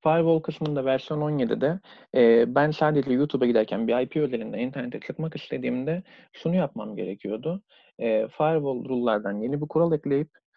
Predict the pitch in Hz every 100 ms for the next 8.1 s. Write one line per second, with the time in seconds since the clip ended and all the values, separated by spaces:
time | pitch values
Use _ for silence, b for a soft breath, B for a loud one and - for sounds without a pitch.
0 | b - - 170 - 127 117 104 107 131
1 | 156 160 165 156 151 151 156 175 _ _
2 | 143 139 - 175 170 - - 165 - 160
3 | 135 143 170 - b b - 196 156 147
4 | 175 135 127 127 - 127 98 90 80 -
5 | - - - 113 _ b _ 175 175 165
6 | - 170 160 156 202 175 170 160 135 135
7 | 151 143 135 - 147 - 170 143 107 -
8 | 139